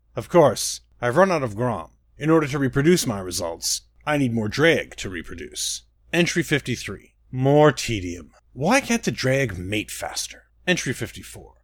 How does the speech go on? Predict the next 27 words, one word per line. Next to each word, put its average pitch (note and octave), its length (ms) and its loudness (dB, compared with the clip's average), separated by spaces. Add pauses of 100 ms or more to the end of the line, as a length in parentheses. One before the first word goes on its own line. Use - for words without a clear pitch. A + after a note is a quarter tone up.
(160)
I C#4+ 220 2
can F3+ 160 0
make B2 160 -4
the G2 80 -8
Dreag F2+ 360 -4
mate E2+ 240 -4
faster. F#3 560 -4 (260)
While D#3 200 6
dumping B3+ 440 2
an C4+ 60 -2
alchemical F#3 600 -4
concoction C3+ 680 0
into D#3 200 -6
the E3 100 -8
sea, - 460 -4 (240)
a C#3 80 -2
nearby A3 400 4
Dreag C3+ 400 0
seemed C3+ 220 -2
to B2 60 -8
perk - 320 -2
up A2+ 240 0 (280)
and G#2+ 160 -4
rub C#3+ 160 4
its - 140 -2
claws B2 380 2
together. E2 420 -16